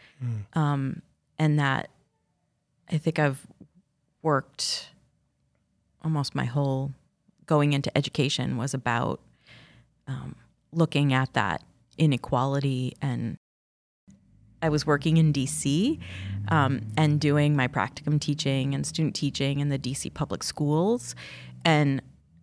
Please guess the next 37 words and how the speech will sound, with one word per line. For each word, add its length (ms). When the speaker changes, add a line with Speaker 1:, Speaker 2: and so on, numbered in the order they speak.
Speaker 2:
I 80
grew 240
up 120
in 80
Greenwich, 380
Connecticut, 600
<laughs> 80
going 240
to 80
Greenwich 300
High 160
School 280
and 100
going 140
to 60
private 280
schools. 460
And 260
it 100
was 120
so 320
glaring, 840
um, 500
the 80
difference 880
in 600
those 220
schools. 460
It, 340
it, 180
it 80
was 100
hard 240
to 80
make 160
sense 320
of. 240